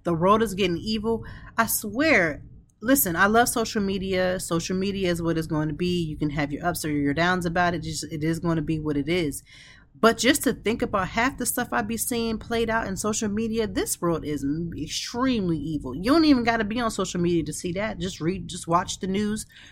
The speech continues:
you know, go online and see the news and read the stories. Like, it's just crazy out here. I want us to really consider how can we be love to someone else?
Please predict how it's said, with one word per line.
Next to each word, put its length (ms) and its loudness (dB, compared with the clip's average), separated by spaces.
you 160 0
know, 140 4
go 240 2
online 440 6
and 120 -2
see 140 -2
the 120 0
news 360 0
and 140 2
read 160 -2
the 80 -6
stories. 420 -2
Like, 180 -4
it's 160 -4
just 200 -4
crazy 440 0
out 160 -2
here. 300 -6
I 120 12
want 280 4
us 180 0
to 120 -4
really 280 0
consider 440 -2
how 220 4
can 340 -4
we 160 -2
be 340 -2
love 440 0
to 80 -6
someone 420 -2
else? 400 -8